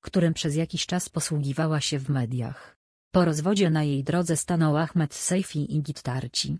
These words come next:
któremu urodziła syna o imieniu Enzo. Jednak i to małżeństwo nie przetrwało próby czasu.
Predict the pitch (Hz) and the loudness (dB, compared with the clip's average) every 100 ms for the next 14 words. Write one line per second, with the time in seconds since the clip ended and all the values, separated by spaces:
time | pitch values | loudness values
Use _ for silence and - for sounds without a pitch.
0 | - - 180 180 175 156 147 160 160 151 | -4 0 4 4 2 0 0 0 0 0
1 | - 180 165 143 139 147 147 156 147 - | 2 2 4 2 2 2 2 2 0 -2
2 | 131 131 131 120 156 _ _ _ - 175 | -4 -4 -4 -6 -8 _ _ _ 0 2
3 | 180 170 156 - 160 165 143 139 185 202 | 4 2 0 -2 0 2 2 2 2 0
4 | - - 165 160 - 139 - 185 165 143 | -2 0 2 2 -2 -8 -4 0 2 0
5 | 139 131 135 - 120 - 113 117 | -2 -4 -2 -2 -2 -2 -4 -6